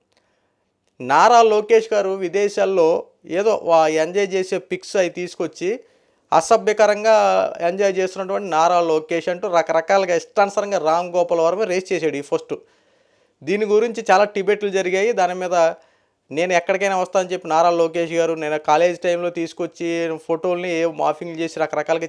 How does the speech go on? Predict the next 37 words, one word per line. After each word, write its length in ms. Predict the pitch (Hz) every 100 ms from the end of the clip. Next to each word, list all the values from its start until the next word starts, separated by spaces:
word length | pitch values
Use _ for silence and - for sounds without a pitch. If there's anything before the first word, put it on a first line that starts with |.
| 160
చేస్తారని 380 | 151 151 160 160
చెప్పి 280 | 156 156
నారా 280 | 156 139 151
లోకేష్ 360 | 160 156 160 156
గారు 120 | 165
అప్పుడులో 300 | 143 156 160
కంప్లైంట్ 400 | 156 147 156 156
కూడా 140 | 160
పెట్టారు. 360 | 156 156 165 208 - _ _ -
So 120 | -
అప్పుడు 260 | 220 208 202
యాక్షన్ 280 | 208 254 254
ఏం 100 | 254
తీసుకోలే. 440 | 226 226 240 165 - _ _ _ _ _ _ -
తర్వాత 360 | 180 240 247
ఇదే 360 | 240 202 185 240
రామ్ 260 | 233 214 214
గోపాల్ 380 | 220 220 220
వర్మ 240 | 208 208 202
సినిమాలు 440 | - 180 202 220
తీసుకుంటూ 720 | 208 196 - 196 170 175 170 - _ _ _ _ _ _ -
తన 260 | 139 165 190
జీవితంలో, 460 | 175 196 208 233
ఎందుకంటే 420 | 220 196 214 220 226
సినిమా 340 | - 190 208
ఇండస్ట్రీ 360 | 208 202 202 202
కాబట్టి, 540 | 196 190 196 233 220
ఆ, 160 | 165 165
డైరెక్టర్ 460 | 156 170 185 190 185
కాబట్టి 280 | 180 185
తనకు 180 | 196 180
నచ్చిన 260 | 170 170 190
విధంగా 280 | 185 190 214
సినిమాలు 320 | 208 202 202
తీసుకోవచ్చు. 420 | 190 185 180 -
కానీ 280 | 175 185 202
ఇక్కడ 320 | 190 170 160